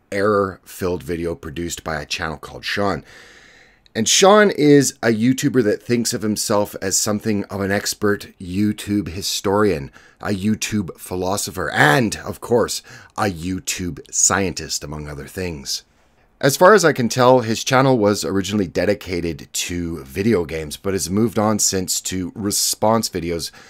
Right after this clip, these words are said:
as being the mainstay of his channel and videos today. The thing is, while Sean makes response videos claiming to be right in all things, he'll never respond to criticism or errors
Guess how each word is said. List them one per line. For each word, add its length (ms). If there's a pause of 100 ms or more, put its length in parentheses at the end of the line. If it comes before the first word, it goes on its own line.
(340)
as 220
being 260
the 60
mainstay 560
of 80
his 100
channel 340
and 100
videos 340
today. 320 (600)
The 100
thing 340
is, 460
while 200
Sean 460
makes 400 (200)
response 760
videos 400
claiming 360
to 120
be 160
right 500
in 200 (160)
all 280
things, 540 (340)
he'll 280
never 280
respond 500
to 40
criticism 640
or 320
errors 460